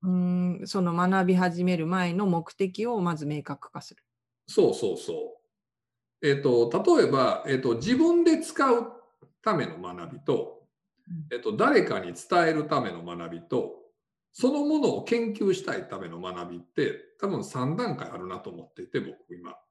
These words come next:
Speaker 1: 自分のための学びと、
Speaker 2: そうですね。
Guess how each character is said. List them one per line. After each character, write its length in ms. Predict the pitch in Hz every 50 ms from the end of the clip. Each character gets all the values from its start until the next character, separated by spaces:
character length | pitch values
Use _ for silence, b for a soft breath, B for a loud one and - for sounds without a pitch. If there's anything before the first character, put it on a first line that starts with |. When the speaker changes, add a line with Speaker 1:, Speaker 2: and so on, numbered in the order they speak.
| _ _ _ _ _ _ 190 175
Speaker 1:
自 180 | - 180 180 180
分 340 | 196 208 214 208 208 208 208
の 140 | 208 202
た 180 | 196 - 208 202
め 180 | 202 208 202 202
の 160 | 233 254 226
学 360 | 190 170 160 151 143 143 131
び 100 | 135 -
と、 480 | - _ - 262 277 226 180 - - - _ _ _ _ _ _
Speaker 2:
そ 160 | - - 175
う 40 | 170
で 40 | 190
す 60 | 185
ね。 220 | 180 180 180 -